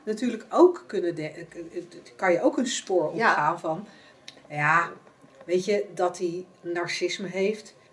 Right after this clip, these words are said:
Speaker 1: dat is, ja, dat is alleen maar mijn gedachte.
Speaker 2: Ja.
Speaker 1: Ehm, hij, hij,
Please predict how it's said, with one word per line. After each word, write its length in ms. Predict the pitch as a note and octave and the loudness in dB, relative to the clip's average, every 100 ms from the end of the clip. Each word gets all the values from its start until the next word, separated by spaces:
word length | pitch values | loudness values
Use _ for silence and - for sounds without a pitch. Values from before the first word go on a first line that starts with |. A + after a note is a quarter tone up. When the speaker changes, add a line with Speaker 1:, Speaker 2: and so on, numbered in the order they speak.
| _ | _
Speaker 1:
dat 280 | E3+ F3 - | -2 -2 -2
is, 380 | F#3 E3 - - _ _ | -2 -2 -4 -14 _ _
ja, 260 | F3+ E3+ D#3+ | -4 -2 -2
dat 160 | - F3 | -4 -4
is 200 | F#3 - | -4 -6
alleen 280 | F3 F3 E3 | -4 -4 -2
maar 180 | D#3+ D#3 | -4 -4
mijn 240 | D#3+ D#3 | -4 -6
gedachte. 760 | - D#3+ D#3 - - G3+ G3+ G#3 - - - | -8 -6 -6 -6 -6 -2 0 -2 -10 -20 -8
Speaker 2:
Ja. 440 | F3+ E3+ E3+ D#3+ | -4 0 2 0
Speaker 1:
Ehm, 180 | D#3+ D#3+ - | -2 -6 -10
hij, 520 | - E3 E3 E3 D#3+ | -10 -6 -4 -4 -6
hij, 300 | - E3+ E3 | -8 -6 -4